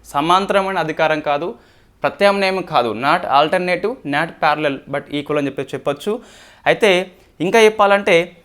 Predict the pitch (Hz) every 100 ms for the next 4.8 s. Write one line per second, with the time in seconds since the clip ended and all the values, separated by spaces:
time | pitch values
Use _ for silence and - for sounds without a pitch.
0 | _ 175 196 175 170 175 156 196 202 226
1 | 214 214 214 214 208 196 180 180 175 180
2 | 196 190 190 180 175 165 160 147 117 101
3 | 135 175 175 180 170 170 165 165 139 151
4 | 151 147 143 147 131 117 101